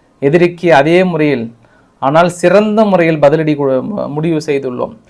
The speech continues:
பேச்சுவார்த்தை மேசையில் அமர வேண்டும் என்பதற்காக எதிரியை தெளிவுபடுத்தினோம். எதிரிகளின் விமானம் மற்றும் இராணுவ தளங்களை நாங்கள் முற்றிலுமாக அழித்து ரஃபேல் விமானங்களை சுட்டு வீழ்த்தினோம். நாங்கள் இந்த போரை வென்றோம்,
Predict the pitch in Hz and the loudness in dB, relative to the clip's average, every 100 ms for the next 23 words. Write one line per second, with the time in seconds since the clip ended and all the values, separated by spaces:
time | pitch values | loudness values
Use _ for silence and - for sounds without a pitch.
0 | _ _ 147 160 175 165 160 165 147 147 | _ _ -2 0 2 2 2 -2 0 0
1 | 151 160 160 135 151 156 143 156 170 170 | 0 -2 0 0 0 0 0 -2 -2 -6
2 | 160 151 147 147 151 175 170 214 147 160 | -8 -8 -6 -4 0 0 0 -4 -4 -4
3 | 196 185 180 156 190 190 151 139 131 123 | -2 -2 -2 -2 -2 -2 -4 -8 -8 -8
4 | - - _ _ _ _ 135 160 196 185 | -10 -14 _ _ _ _ 0 2 2 2
5 | 185 165 151 165 180 190 185 151 147 139 | 0 0 0 4 4 2 0 -2 -4 -2
6 | 127 135 175 180 175 151 151 151 196 190 | 2 2 4 2 2 0 0 0 0 0
7 | 156 147 127 139 151 208 190 170 156 151 | 0 0 -2 -4 -6 -2 -2 0 0 0
8 | 143 147 151 226 143 131 143 185 175 151 | 0 -2 -2 -2 2 2 2 0 0 -4
9 | 139 127 165 196 151 139 185 151 131 127 | -2 -2 -4 -6 -10 -4 -4 -2 -4 -6
10 | 123 - - _ _ _ - 143 180 202 | -8 -10 -12 _ _ _ 0 4 6 6
11 | 190 170 156 143 170 196 202 170 147 147 | 4 4 2 2 4 4 4 4 2 2
12 | 208 254 | 0 -2